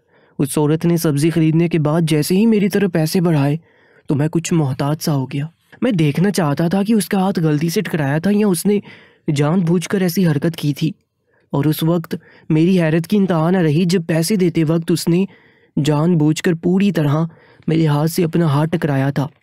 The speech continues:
मैं जान गया था कि ये कोई गलती नहीं बल्कि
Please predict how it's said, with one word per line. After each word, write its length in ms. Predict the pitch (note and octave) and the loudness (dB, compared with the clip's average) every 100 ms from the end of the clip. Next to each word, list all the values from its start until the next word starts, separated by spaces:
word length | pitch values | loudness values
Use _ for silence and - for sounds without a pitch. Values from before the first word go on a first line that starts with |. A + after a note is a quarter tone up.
| _ _ D3+ | _ _ -2
मैं 120 | C#3+ | -2
जान 340 | C#3 C3 D#3 | 0 0 0
गया 240 | D3+ C#3 C3+ | 0 -2 0
था 200 | D#3 D#3+ | -2 -2
कि 140 | F3 | 0
ये 160 | E3 D#3+ | 0 0
कोई 240 | F#3 F3+ E3 - - - | 0 -2 -4 -14 -8 -2
गलती 480 | D#3+ D#3+ E3 E3 | 2 4 2 2
नहीं 260 | G3+ D#3 F3+ | 2 4 2
बल्कि 380 | F#3+ F#3 E3+ G#3+ | 2 0 0 -2